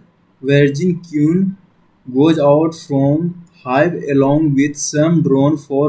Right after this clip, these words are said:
mating, this is called nuptial and or marriage flight। इसका मतलब हुआ कि जो स-, सात दिन का पुराना जो virgin queen होता है वो meeting, अ, इसको बोलें तो रिप-, या sexual reproduction के लिए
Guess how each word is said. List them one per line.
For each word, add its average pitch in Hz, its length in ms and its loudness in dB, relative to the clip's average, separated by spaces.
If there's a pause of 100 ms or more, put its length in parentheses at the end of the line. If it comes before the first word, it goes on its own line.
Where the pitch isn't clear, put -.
mating, 139 360 -2 (440)
this 156 180 -2
is 160 180 -2 (140)
called 151 400 2
nuptial 143 580 -2 (120)
and 147 360 -4 (180)
or 139 220 4 (760)
marriage 147 440 2
flight। 135 300 -4
इसका - 220 0
मतलब 160 340 2
हुआ 143 180 2
कि 147 160 -4
जो 147 180 -4
स-, - 420 -10 (220)
सात 147 600 -2
दिन 135 300 -2
का 139 100 -4
पुराना 135 500 -4
जो 131 320 -2
virgin 127 520 -4
queen 131 280 -4
होता 123 360 -8
है 165 140 -12 (380)
वो 143 120 6
meeting, 170 500 4
अ, 139 360 -10 (140)
इसको 139 200 -12
बोलें 143 300 0
तो 147 240 -2
रिप-, - 520 -4
या 143 360 -6
sexual 175 380 0
reproduction 165 580 -2
के 143 120 0
लिए 147 320 -2